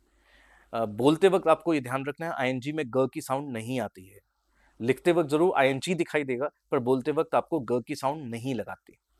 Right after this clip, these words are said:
जैसे इस वक्त मैं रो रहा हूँ, I'm weeping, मैं जा रहा हूँ, I'm going, मैं खेल रहा हूँ, I'm playing। अब नेगेटिव बनाएंगे, I'm not playing।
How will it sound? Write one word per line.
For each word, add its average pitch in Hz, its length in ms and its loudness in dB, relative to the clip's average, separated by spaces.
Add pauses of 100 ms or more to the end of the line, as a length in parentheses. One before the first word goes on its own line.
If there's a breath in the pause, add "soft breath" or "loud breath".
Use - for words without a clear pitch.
(440 soft breath)
जैसे 143 180 -2
इस - 180 -4
वक्त 151 180 0
मैं 143 100 -2
रो 113 180 2
रहा 147 120 4
हूँ, 160 160 -2 (120)
I'm 117 100 -4
weeping, 117 380 -2 (480)
मैं 120 240 2
जा 120 220 8
रहा 143 200 4
हूँ, 151 160 -2
I'm 117 100 -4
going, 120 360 0 (340)
मैं 117 80 -8
खेल 151 240 4
रहा 156 100 2
हूँ, 156 140 0
I'm 117 120 0
playing। 107 320 -2 (800 soft breath)
अब - 160 -8 (120)
नेगेटिव 147 320 2
बनाएंगे, 160 340 2
I'm 117 120 2
not 107 120 -2
playing। 151 440 0